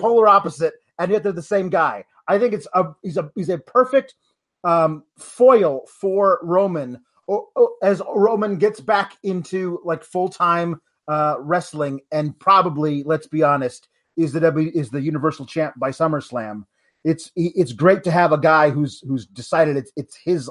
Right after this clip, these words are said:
life's mission to ruin, ruin Joe Anoa'i.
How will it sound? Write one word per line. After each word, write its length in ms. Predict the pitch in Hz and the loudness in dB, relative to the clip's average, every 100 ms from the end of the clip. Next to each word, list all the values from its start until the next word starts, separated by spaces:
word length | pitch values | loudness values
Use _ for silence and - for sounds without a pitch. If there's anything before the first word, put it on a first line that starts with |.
| 117 | -8
life's 400 | 123 151 - 120 | -2 -2 -2 -8
mission 500 | 147 151 120 98 98 _ _ - | -8 -8 -10 -14 -18 _ _ -2
to 120 | 160 | -2
ruin, 500 | 143 156 160 147 131 | 2 4 4 2 -4
ruin 540 | 147 143 170 151 120 113 | -2 6 8 8 2 -2
Joe 240 | 135 135 | 0 2
Anoa'i. 600 | 131 135 123 123 107 82 | 2 0 0 0 -2 -10